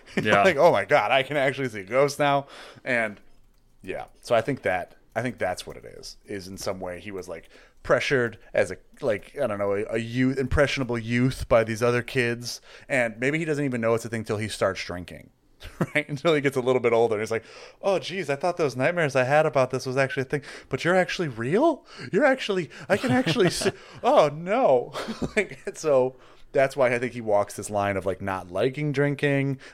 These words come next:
Speaker 1: but then once he gets this mission, I think what would be fun to play with is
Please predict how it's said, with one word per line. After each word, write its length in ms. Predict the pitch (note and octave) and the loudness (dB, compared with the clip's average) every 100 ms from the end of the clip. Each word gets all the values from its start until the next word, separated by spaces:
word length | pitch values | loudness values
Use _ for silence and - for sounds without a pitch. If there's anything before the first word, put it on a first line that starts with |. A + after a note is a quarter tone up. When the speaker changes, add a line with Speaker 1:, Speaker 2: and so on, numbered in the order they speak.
| - | -4
Speaker 1:
but 100 | A#2 | 0
then 120 | A#2 | 2
once 160 | A#2 A#2 | 2 0
he 80 | |
gets 180 | A2 A2 | -4 -6
this 180 | G2+ F#2+ | -6 -6
mission, 460 | A2+ A2 B2 A2 G#2 - - | -4 -2 -2 -4 -8 -14 -6
I 100 | A#2 | -4
think 200 | D3+ D#3+ | -2 0
what 120 | C#3 | 0
would 120 | B2 | 0
be 80 | A#2 | -4
fun 260 | A2 A2+ G#2+ | -6 -4 -4
to 60 | G2+ | -8
play 240 | - G2+ | -4 -2
with 240 | G2 F2+ | -2 -4
is 380 | G2 F#2 F2 - | -4 -6 -8 -14